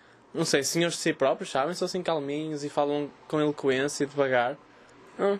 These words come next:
não sei, se calhar é uma cena que temos que explorar. Portanto, eh, Feira Livre é uma cena fixe, ok?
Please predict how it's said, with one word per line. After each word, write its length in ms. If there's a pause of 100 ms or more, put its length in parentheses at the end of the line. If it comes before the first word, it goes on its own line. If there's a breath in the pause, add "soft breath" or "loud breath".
(140)
não 140
sei, 240
se 80
calhar 220
é 40
uma 140
cena 200
que 60
temos 180
que 80
explorar. 460 (1200 loud breath)
Portanto, 640 (120)
eh, 580 (140)
Feira 240
Livre 240
é 20
uma 100
cena 240
fixe, 380
ok? 300